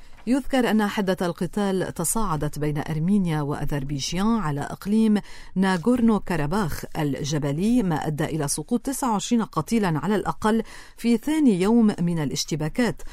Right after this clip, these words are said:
وتبادلت قوات البلدين القصف بالصواريخ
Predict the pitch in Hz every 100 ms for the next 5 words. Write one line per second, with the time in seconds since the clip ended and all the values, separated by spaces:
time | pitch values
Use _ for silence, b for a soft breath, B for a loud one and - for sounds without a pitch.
0 | B B - 240 277 285 277 269 240 190
1 | - 202 208 220 190 156 165 156 196 214
2 | 156 - 226 196 - 202 - 226 220 214
3 | 220